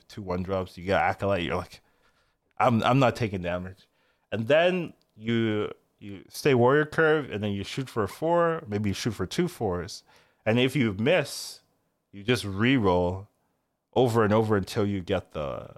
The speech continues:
avenge minion you, of your choosing that you like. Well, not of your choosing, but the avenge minion that suffice. Like, you hit one of the three, essentially, like, and you're, you're generally happy, and you, you'll keep that, right? And if you don't, then you keep rolling. So,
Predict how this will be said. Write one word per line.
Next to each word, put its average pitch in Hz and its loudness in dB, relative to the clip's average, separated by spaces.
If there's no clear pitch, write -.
avenge 98 -4
minion 95 -4
you, 87 -10
of 95 0
your 85 -6
choosing 90 -8
that 82 -18
you 80 -20
like. 80 -20
Well, 101 -6
not 147 4
of 101 2
your 92 -2
choosing, 90 -10
but 92 -6
the 104 0
avenge 156 2
minion 131 4
that 85 -4
suffice. - 0
Like, 185 4
you 196 6
hit 226 6
one 180 4
of 143 4
the 107 2
three, 82 -4
essentially, 80 -4
like, 85 -6
and 95 -4
you're, 82 -2
you're 92 -4
generally 82 -2
happy, 73 -10
and 76 -20
you, 80 -12
you'll 101 -4
keep - -2
that, 62 -6
right? 80 -4
And 98 -4
if 107 -8
you 165 -2
don't, 202 2
then 127 2
you 110 2
keep - -4
rolling. 87 -2
So, 87 -8